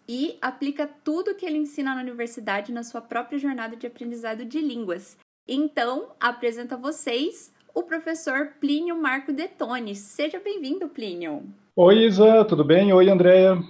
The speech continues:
Speaker 2: É muito prazer, é, estar aqui no, no podcast. E é engraçado a gente ouvir uma outra pessoa falar o que a gente faz, porque eu penso, "Poxa, eu faço isso tudo, que legal."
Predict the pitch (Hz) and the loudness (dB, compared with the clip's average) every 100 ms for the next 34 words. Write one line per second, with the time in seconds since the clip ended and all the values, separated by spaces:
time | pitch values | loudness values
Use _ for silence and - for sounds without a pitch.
0 | - - - 147 143 143 160 170 156 139 | -14 -18 -4 0 2 0 -2 0 0 0
1 | 156 156 156 - 208 135 135 135 147 147 | 0 0 -2 -10 -10 -6 -4 0 4 4
2 | 147 147 143 135 127 123 123 - - 131 | 2 -2 -2 -2 -4 -6 -8 -14 -12 -6
3 | - 135 - 147 160 185 185 - - 175 | -2 -2 -2 2 4 4 2 -12 -10 -2
4 | 147 151 147 143 143 - _ 156 175 160 | 2 4 4 0 -4 -14 _ 2 4 6
5 | 196 196 165 170 160 156 165 160 143 143 | 4 4 2 2 2 2 2 4 2 -2
6 | _ _ _ - 139 131 135 143 151 147 | _ _ _ -4 -2 2 4 4 4 0
7 | 143 151 151 139 143 143 131 131 - 147 | 0 -2 2 4 4 4 -6 -10 0 4
8 | 175 143 - 143 143 151 151 151 139 131 | 4 2 -4 -4 -4 -6 -6 -8 -8 -10
9 | - 202 151 123 151 165 - - 202 - | -12 -8 -4 0 0 0 -4 -4 -4 -4
10 | 160 139 151 | 0 2 4